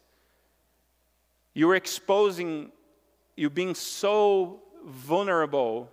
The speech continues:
because you have this disease and you have to call out. It's a horrible life. Nobody can get close to you. Can you imagine the emotional, the emotional part,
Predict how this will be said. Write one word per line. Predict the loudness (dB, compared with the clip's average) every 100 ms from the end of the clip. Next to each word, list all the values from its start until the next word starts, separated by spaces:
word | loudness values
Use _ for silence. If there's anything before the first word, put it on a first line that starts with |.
| -14
because | -6 -4
you | -2
have | -2 -2 -2
this | -6 -4
disease | -6 -4 -4 -4 -4
and | -4
you | -4
have | -4 -6 -6
to | -14
call | -4 0 0
out. | 0 -2 -6 -12
It's | -12 -10
a |
horrible | -10 -8 0 0 2 2
life. | 2 2 -2 -6 -16 _ _ _ _ _ _ _ _ _ _ _ _ _ _ _ _ _ _ _ -10
Nobody | 0 0 2 0
can | 0 -4
get | -8
close | -6 -2 -2 -2 -8
to | -8
you. | -6 -6 -8 -12 _ _ _ _ _ _ _ _ _ _ _ _ _ -10
Can | -6
you | -6
imagine | -2 -2 -2 -4 -8 -10 -12 _ _ _
the | -2 -2
emotional, | 0 -2 -2 -4 -8 -10 -8 -10 -14 _ _ _ -6
the | -4
emotional | -2 -4 -6 -10 -10 -10
part, | 0 2 2 -2 -12